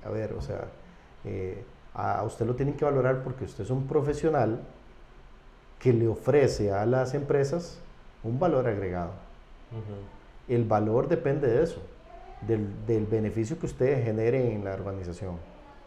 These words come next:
Speaker 1: Pero si usted se ve a sí mismo como un mal necesario, ahí las cosas empiezan a fallar, ¿verdad? Entonces creo que, y nuevamente, la con-, la automatización contable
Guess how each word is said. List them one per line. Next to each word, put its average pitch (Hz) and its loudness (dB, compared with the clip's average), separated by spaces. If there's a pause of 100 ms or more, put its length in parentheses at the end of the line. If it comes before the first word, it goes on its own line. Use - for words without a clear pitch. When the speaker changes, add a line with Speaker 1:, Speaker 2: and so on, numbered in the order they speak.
(460)
Speaker 1:
Pero 120 4
si 107 -4
usted 117 4
se 139 6
ve 156 12
a 110 -4
sí 107 -2
mismo 131 2
como 104 -4
un 110 -2
mal 127 4
necesario, 143 4 (540)
ahí 98 -4
las 101 -4
cosas 101 -6
empiezan 98 -6
a 92 -8
fallar, 104 -6
¿verdad? 92 -12 (720)
Entonces 117 0
creo 135 4
que, 160 6 (520)
y 123 2
nuevamente, 139 6
la 104 0
con-, 117 0
la 117 4
automatización 110 0
contable 139 4